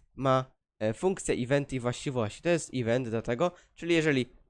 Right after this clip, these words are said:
gracz coś kliknie, to zostanie wywołany event, y, z argumentami, że coś kliknął, y, jaki to, co kliknął i czy, y, było to napisane na czacie. Chociaż to w przy-, przypadku nie zadziała, bo akurat ten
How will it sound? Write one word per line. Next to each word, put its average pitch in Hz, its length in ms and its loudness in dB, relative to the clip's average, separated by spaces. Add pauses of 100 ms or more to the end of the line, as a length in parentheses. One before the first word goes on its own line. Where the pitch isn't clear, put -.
(220)
gracz 180 280 8
coś - 240 -8
kliknie, 160 520 -2
to - 360 -8
zostanie 143 280 0
wywołany 113 480 0
event, 135 380 2
y, 101 800 -2 (500)
z 120 420 -2 (120)
argumentami, 110 800 -4 (480)
że 180 140 0
coś 175 200 -2
kliknął, - 380 -6
y, 95 180 0
jaki 156 280 2
to, 147 220 -2
co 196 160 0
kliknął 180 440 -2
i 135 200 -4
czy, 123 320 -2 (480)
y, 107 540 -2 (200)
było 143 320 0
to 139 100 -4
napisane 131 380 -2
na 147 140 0
czacie. 120 400 -4 (440)
Chociaż 156 240 2
to 165 100 -4
w - 40 -12
przy-, 156 200 -6 (140)
przypadku 143 380 -8
nie 131 100 -2
zadziała, 147 360 0
bo 120 100 -2
akurat 131 340 -4
ten 156 220 -2